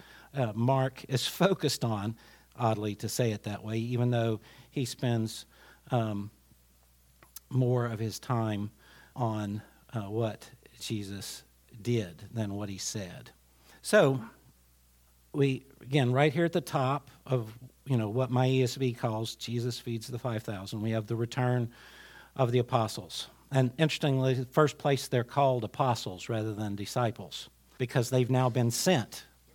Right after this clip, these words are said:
They're no longer students, but they're messengers. And so the messengers have returned, the apostles have returned to Jesus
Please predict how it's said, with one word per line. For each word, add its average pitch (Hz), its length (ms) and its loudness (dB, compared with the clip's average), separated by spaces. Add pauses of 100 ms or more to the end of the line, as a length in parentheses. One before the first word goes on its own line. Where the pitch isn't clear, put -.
(140)
They're 127 120 2
no 135 160 6
longer 135 360 2 (160)
students, - 840 2 (480)
but 123 160 2
they're 117 120 2
messengers. 123 800 2 (520)
And 135 180 4
so 143 140 6
the 127 100 4
messengers 135 800 4
have 117 220 0
returned, 120 480 0
the 110 60 0
apostles 131 680 -4
have 120 200 -2
returned 151 440 -2
to 135 60 0
Jesus 104 560 -6